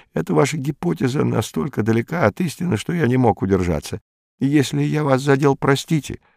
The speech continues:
«А вы как считаете?» — спрашивал Вадим. Саул раздражённо сказал: Нет такого выражения «дрожать, как банный лист». Есть выражение «дрожать, как осиновый лист», и «липнуть, как банный лист».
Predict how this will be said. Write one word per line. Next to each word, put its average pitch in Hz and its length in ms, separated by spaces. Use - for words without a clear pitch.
«А 107 120
вы 101 160
как 127 200
считаете?» — 135 640
спрашивал 110 520
Вадим. 110 360
Саул 117 520
раздражённо 92 720
сказал: 90 480
Нет 156 340
такого 90 440
выражения 98 640
«дрожать, 95 500
как 90 220
банный 87 380
лист». - 280
Есть 135 260
выражение 107 680
«дрожать, 107 680
как 110 320
осиновый 76 600
лист», 80 500
и 104 200
«липнуть, 92 600
как 131 240
банный 113 440
лист». - 400